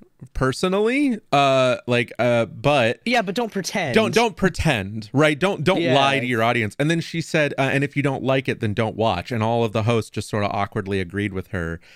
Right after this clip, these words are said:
Speaker 1: And then, and then from that episode on, their viewership started going in reverse.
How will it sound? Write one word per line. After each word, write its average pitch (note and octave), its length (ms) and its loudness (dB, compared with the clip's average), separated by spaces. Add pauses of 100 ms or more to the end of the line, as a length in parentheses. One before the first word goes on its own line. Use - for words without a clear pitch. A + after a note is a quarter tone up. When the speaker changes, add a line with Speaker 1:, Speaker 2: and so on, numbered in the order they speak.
(160)
Speaker 1:
And B2+ 200 0
then, B2 200 -2
and B2+ 120 0
then A#2+ 220 -2 (200)
from D3 460 -2
that C3 220 2
episode A#2 440 -2
on, A2 240 0
their F#2+ 120 -4
viewership F#2 420 -6
started F2+ 280 -6 (440)
going F#2+ 220 -2
in F2 100 -4
reverse. F2 560 -8